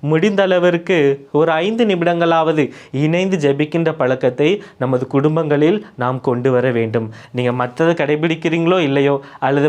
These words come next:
மற்ற ஜெபங்களை நீங்க கே-, செய்கிறீர்களோ இல்லையோ, இந்த குடும்ப ஜெபத்தை செய்வது என்பது நிச்சயமாக நாம் ஒவ்வொருவருக்கும்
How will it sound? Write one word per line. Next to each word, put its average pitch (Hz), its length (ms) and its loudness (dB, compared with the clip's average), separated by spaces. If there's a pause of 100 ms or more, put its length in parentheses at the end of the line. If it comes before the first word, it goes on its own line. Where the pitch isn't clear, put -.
மற்ற 135 320 0
ஜெபங்களை 170 420 0 (120)
நீங்க 156 160 2 (100)
கே-, 143 320 -2 (100)
செய்கிறீர்களோ 165 760 2
இல்லையோ, 135 240 0 (260)
இந்த 135 100 0 (120)
குடும்ப 185 480 2
ஜெபத்தை 160 420 0 (100)
செய்வது 147 480 4
என்பது 147 300 2 (400)
நிச்சயமாக 151 600 0
நாம் 120 220 -2
ஒவ்வொருவருக்கும் 190 680 2